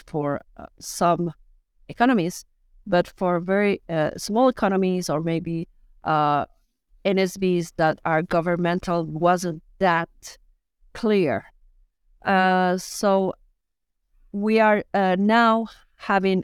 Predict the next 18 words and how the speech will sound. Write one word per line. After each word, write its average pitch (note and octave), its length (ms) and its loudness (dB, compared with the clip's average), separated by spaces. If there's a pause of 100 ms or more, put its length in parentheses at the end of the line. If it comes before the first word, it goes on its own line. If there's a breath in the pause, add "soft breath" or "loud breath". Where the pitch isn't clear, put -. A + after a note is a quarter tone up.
uh, E3 300 -2 (1600)
asking G#3 320 0
our G3+ 200 2
members G3 400 0
to, G3 340 -4 (680)
uh, E3+ 220 0
make F#3+ 500 0
an E3+ 400 -2 (800)
auto G#3+ 560 2
evaluation G3+ 1000 0 (240)
of F3+ 300 2
their, F3 320 2 (200)
uh, E3 180 0
digital F#3 480 -2
transformation E3+ 720 -4
maturity, A3 640 -2 (460)
and G3 280 2
there, F#3+ 340 2